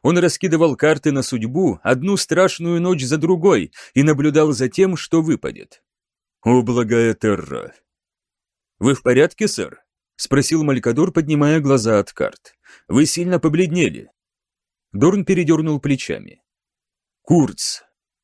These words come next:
«Да, Курц, вы о нем забыли или просто подавили воспоминания?» Вы ссорились и вступали в поединки со многими из ваших братьев, но только Конрад Курц причинил вам боль. Да. Он едва не убил вас. Да.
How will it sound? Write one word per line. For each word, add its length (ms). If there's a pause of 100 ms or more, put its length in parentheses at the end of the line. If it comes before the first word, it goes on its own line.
(520)
«Да, 540
Курц, 640
вы 180
о 60
нем 220
забыли 440
или 200
просто 360
подавили 420
воспоминания?» 840 (300)
Вы 160
ссорились 580
и 40
вступали 440
в 100
поединки 480
со 180
многими 420
из 120
ваших 340
братьев, 580 (220)
но 120
только 320
Конрад 420
Курц 380
причинил 500
вам 260
боль. 260 (680)
Да. 600 (440)
Он 180
едва 320
не 100
убил 420
вас. 440 (380)
Да. 460